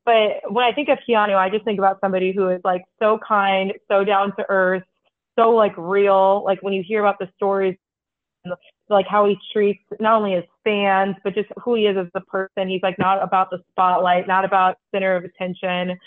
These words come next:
Um, and so I, you know, I, I don't know who that would fall to. I would think maybe Molly, 'cause she always seemed a little bit more reserved and, um, whereas, like, Kirsten always felt, like, more in your face and more, like, you know,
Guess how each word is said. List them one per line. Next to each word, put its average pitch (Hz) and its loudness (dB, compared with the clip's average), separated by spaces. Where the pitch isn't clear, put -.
Um, 190 2
and 220 -2
so 240 2
I, 226 2
you 247 -2
know, 247 2
I, 233 4
I 254 -4
don't 311 -2
know 262 2
who 269 -4
that 220 0
would 196 -4
fall 202 2
to. 262 -6
I 220 4
would 208 -2
think 269 -4
maybe 208 -4
Molly, 208 -2
'cause 220 -6
she 226 -2
always 220 0
seemed 208 -4
a 196 -2
little 190 -2
bit 196 -4
more 190 0
reserved 214 0
and, 180 -2
um, 180 0
whereas, 208 2
like, 190 -2
Kirsten 220 0
always 190 0
felt, 190 0
like, 180 -2
more 185 0
in 180 -4
your 170 -12
face 185 0
and 185 -2
more, 180 2
like, 170 0
you 190 -4
know, 170 -2